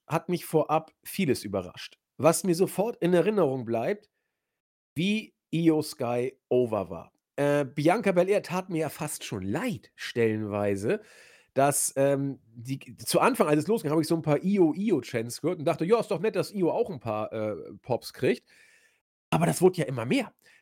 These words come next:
Das wurde vom, äh, im Matchverlauf immer mehr und ich hatte nachher Angst, dass sie Bianca Belair tatsächlich ausbuhen. Was heißt aus-, äh, Angst? Sie haben sie ja teilweise ausgebuht bei den, äh,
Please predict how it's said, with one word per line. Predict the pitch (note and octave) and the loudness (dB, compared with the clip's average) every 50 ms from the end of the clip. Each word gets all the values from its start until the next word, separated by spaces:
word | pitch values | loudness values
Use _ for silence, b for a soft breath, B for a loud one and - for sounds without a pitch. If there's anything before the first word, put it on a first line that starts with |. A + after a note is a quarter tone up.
| b | b
Das | - C#3+ D#3+ - - | -2 -2 -2 -2 -4
wurde | D#3+ E3+ F#3 G3+ G3+ - | 2 2 2 2 2 -4
vom, | - - - F3 F3+ F#3 F3+ B2+ _ _ _ _ | -12 -6 -6 -4 -4 -4 -8 -12 _ _ _ _
äh, | - A#2+ C#3 C3+ | -12 -10 -10 -6
im | - D3 D3 D3+ | -6 -4 -2 -2
Matchverlauf | G#3+ C#4+ - - - - - D3 C#3+ C#3+ C3+ C#3+ F3+ A#3+ C4 - - - _ _ _ _ | -2 -2 -2 -8 -14 -6 -4 -2 0 0 -2 0 -2 -4 -4 -4 -12 -20 _ _ _ _
immer | - G#3+ C#4 D4 D4 D4+ D4 D4 C4 - | 0 0 0 2 0 -2 -2 -2 -6 -6
mehr | F#3 E3+ F#3 G3 F3 B2+ A#2+ F3 A#3+ C#4 b b b b b b _ | -2 0 2 2 2 2 0 -2 -6 -8 b b b b b b _
und | - F#3 F#3 F3+ F3 - - - C#3+ - - - _ | 2 4 4 2 -2 -12 -20 -20 -20 -20 -20 -20 _
ich | - C3+ - | -12 -4 -4
hatte | G#3+ A3 A3 | -2 -2 0
nachher | G3 D#3 C#3+ E3 - | 0 0 0 0 -2
Angst, | F3 A3+ G#3+ - | -2 -4 -2 -2
dass | F#3 C#3+ | -2 -2
sie | - F#3 | -2 -4
Bianca | D3+ D#3 D3+ E3 G#3+ F3+ F#3+ F3 | 0 2 2 2 2 0 0 2
Belair | D#3 D3+ D3 C3+ E3 F#3 | 2 2 0 2 -2 -2
tatsächlich | E3+ E3 D3+ D3 C3+ A#2 A2+ - | -2 -2 -4 -4 -4 -4 0 0
ausbuhen. | G3+ D4 A#3+ - - C3+ A2+ | 0 0 0 -2 -6 -4 -4
Was | A#2+ A#2+ - | -4 0 2
heißt | D3+ D3+ C3 - - - - | 0 0 0 -2 -10 -8 -4
aus-, | - D3 G#3 G3+ - | 0 0 0 0 -2
äh, | - A#2+ C3 C3 A2+ B2 F#2+ - | -8 -8 -8 -8 -8 -10 -12 -6
Angst? | - F#3 A#3 G#3+ - - C#3+ | -4 -2 -2 -2 -4 -4 -6
Sie | C3 C3+ D3 C3 | -4 -2 0 2
haben | D#3 A#3+ E4+ C4 | 2 4 4 6
sie | G#3+ | 6
ja | G3+ D3 | 6 6
teilweise | - - C3+ C3 C3 B2+ B2+ B2 B2 A#2+ B2 | 4 0 -2 -2 -2 -2 0 -2 -2 -2 -2
ausgebuht | G#2 C3 C#3 C3 - C#3+ B2 B2 A#2 - | -2 -2 -2 -4 -6 -6 -6 -6 -4 -2
bei | C3 B2+ | -2 0
den, | C3 C3+ B2+ B2+ B2+ C3 | 0 0 -2 -2 -4 -4
äh, | C3 D3 C3+ C3 B2+ B2 B2 B2 A#2+ | -4 -2 -2 0 2 2 2 2 0